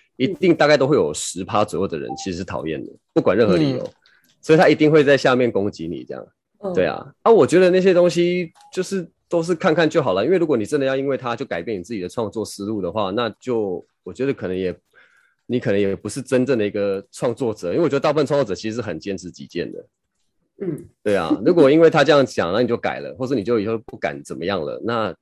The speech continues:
Speaker 1: 对啊，我觉得后面的经营就会比较，就会，会有问题啊，对啊，所以我就，反正就，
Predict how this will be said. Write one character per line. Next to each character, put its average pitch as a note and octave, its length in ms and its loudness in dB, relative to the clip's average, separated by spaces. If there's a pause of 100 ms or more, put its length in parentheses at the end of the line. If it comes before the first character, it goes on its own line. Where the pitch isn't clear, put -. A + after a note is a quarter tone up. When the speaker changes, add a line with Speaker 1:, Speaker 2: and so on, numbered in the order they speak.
(500)
Speaker 1:
对 G2 140 0
啊， C2 240 -10
我 G#2+ 160 -10
觉 A2 140 -4
得 A2+ 220 2
后 C3+ 160 2
面 A#2+ 160 0
的 F#2+ 140 0
经 G#2+ 220 -6
营 F2 100 -4
就 F#2 120 -8
会 F#2+ 180 -6 (460)
比 - 80 -20
较， D2+ 280 -8
就 G2 160 -6
会， F2+ 140 -8
会 G#2+ 140 -4
有 E2 80 -2
问 D#2 200 -6
题 - 260 -20
啊， - 60 -20 (160)
对 A1+ 140 -10
啊， - 180 -14
所 C#3 140 2
以 - 20 6
我 A#2 60 4
就， C3 160 2 (360)
反 E2+ 120 -6
正 F#2 60 -4
就， G#2+ 180 -2